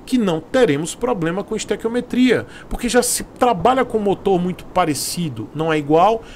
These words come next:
mas é um motor similar. Então, é puro preconceito.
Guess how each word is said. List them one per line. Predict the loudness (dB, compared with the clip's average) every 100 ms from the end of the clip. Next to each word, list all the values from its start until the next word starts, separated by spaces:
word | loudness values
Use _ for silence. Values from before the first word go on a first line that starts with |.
| -12 -4
mas | -2 -2
é |
um | -4 -8
motor | -6 -6 -4
similar. | -4 -2 0 0 -2 -10 -18 -18 -18 -12 -4
Então, | 0 0 0 -14 -16 -4
é | 0
puro | 2 6 8 8
preconceito. | 4 -2 -2 -4 -2 -4 -6